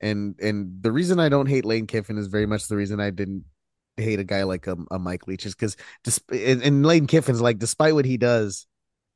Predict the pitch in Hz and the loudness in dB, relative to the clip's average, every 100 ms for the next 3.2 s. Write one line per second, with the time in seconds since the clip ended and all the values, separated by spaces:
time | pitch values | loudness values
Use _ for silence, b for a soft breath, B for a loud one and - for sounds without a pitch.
0 | _ 190 190 156 151 156 202 175 123 170 | _ -12 -8 -4 0 2 2 4 4 4
1 | 185 143 123 98 - 135 113 - - 120 | 0 -2 0 0 0 0 0 -2 -6 -4
2 | - 175 - 156 185 123 - - 156 - | -2 -2 -2 -2 0 -2 -6 -2 -2 -2
3 | 90 - | -8 -12